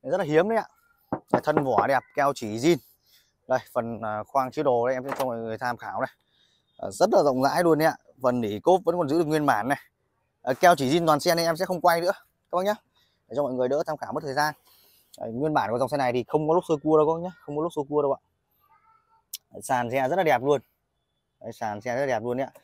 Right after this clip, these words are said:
Cam kết không một lỗi nhỏ mọi người nhá. Hai trăm ba mươi triệu đồng cho chiếc Daewoo Lacetti Series phiên bản, à, số tự động, bản xuất Trung Đông.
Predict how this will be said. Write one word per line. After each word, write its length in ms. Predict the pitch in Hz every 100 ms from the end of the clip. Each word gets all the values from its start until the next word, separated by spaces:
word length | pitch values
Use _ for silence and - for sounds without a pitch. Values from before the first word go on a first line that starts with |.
| _ _
Cam 160 | - 131
kết 220 | 165 175
không 140 | 156 143
một 120 | 113
lỗi 140 | 139
nhỏ 240 | 160 98 110
mọi 100 | 123
người 160 | 120
nhá. 80 | 120
Hai 300 | - 147 139
trăm 200 | - 139
ba 160 | 139 143
mươi 100 | 147
triệu 120 | 135
đồng 160 | 127 123 _ _ _ _ _ _
cho 140 | - 135
chiếc 200 | 175 156
Daewoo 260 | 139 139
Lacetti 420 | 139 143 160 156
Series 340 | 143 151 147 180
phiên 300 | - 156 135
bản, 280 | 123 90 98
à, 160 | 107 110 _ _ _ _ _ _ _ _ _ _ _
số 260 | _ - 165
tự 80 | 185
động, 220 | 175 - _ _
bản 220 | 139 117 104
xuất 260 | - 220
Trung 140 | - 180
Đông. 160 | 185